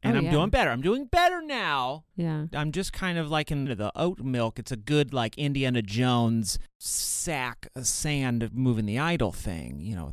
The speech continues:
Speaker 1: But I was on my way to work. I got my coffee in the morning. And this is when I was still in my addiction phase. And I'm on the elevator and a coworker looked over and said,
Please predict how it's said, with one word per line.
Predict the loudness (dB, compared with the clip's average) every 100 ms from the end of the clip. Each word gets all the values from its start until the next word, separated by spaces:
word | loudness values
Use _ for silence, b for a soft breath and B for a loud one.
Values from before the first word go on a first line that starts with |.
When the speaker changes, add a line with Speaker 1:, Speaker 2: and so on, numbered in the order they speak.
| 2
Speaker 1:
But | 4 6
I | 4 4 2 -2
was | -2 0
on | 2 0
my | 0
way | 2 2
to |
work. | 2 4 4 2 -2 -6
I |
got | -4 -2
my | 0 -2
coffee | 0 0 0 0
in | -2
the | 0
morning. | -2 -2 -4 -8 -8 -2
And | -2
this | -2
is |
when | -4 -2
I |
was | -4
still | -4 -4 -2
in |
my | -2 -4 -6
addiction | -6 -6 -6 -8
phase. | -6 -6 -6 -8 -2
And | 0
I'm |
on | 2
the | 2
elevator | 2 0 -2
and | -2 -4
a |
coworker | -4 -2 -2 -4 -6 -2
looked | -4 -2
over | -2 -2
and | -4 -4
said, | -6